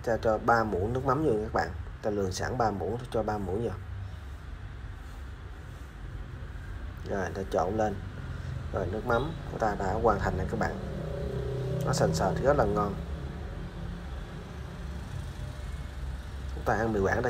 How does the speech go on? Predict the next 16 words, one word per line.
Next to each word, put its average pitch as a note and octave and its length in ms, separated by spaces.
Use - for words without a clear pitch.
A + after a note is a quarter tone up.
chan A2+ 200
một G2 160
muỗng F#2+ 260
vào G2 200
cho A2 140
đậm G2+ 280
đà, F#2+ 340
nó A#2 80
ngon, A#2 300
thơm A2+ 240
mùi G2 220
tỏi, F#2+ 300
ớt D3 280
rất E3 140
là A2 60
ngon. G#2+ 140